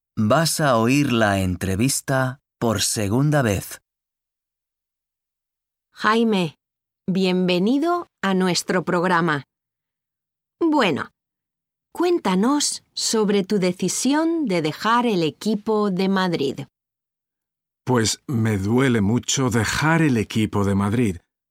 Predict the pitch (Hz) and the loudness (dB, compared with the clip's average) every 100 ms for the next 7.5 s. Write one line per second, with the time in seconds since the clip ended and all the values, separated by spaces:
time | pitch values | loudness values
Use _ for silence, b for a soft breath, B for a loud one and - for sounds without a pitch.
0 | _ _ _ _ _ _ _ _ _ - | _ _ _ _ _ _ _ _ _ -2
1 | 139 156 139 196 139 95 101 104 110 98 | 0 0 0 2 2 2 0 -2 -2 0
2 | 131 156 120 92 90 85 95 - 127 123 | 2 2 2 0 -4 -6 -6 0 2 2
3 | 117 107 107 127 120 95 _ _ _ _ | 2 2 0 0 0 -2 _ _ _ _
4 | _ _ _ _ - 101 95 92 92 - | _ _ _ _ -10 -4 -2 -2 -2 0
5 | 117 120 143 127 90 92 104 104 139 107 | 0 0 0 -2 -2 -2 -2 0 0 0
6 | 90 117 120 113 90 95 107 - 95 98 | 0 -2 0 -2 0 -2 -4 -6 -4 -2
7 | 101 92 85 90 - | -2 -2 -4 -8 -12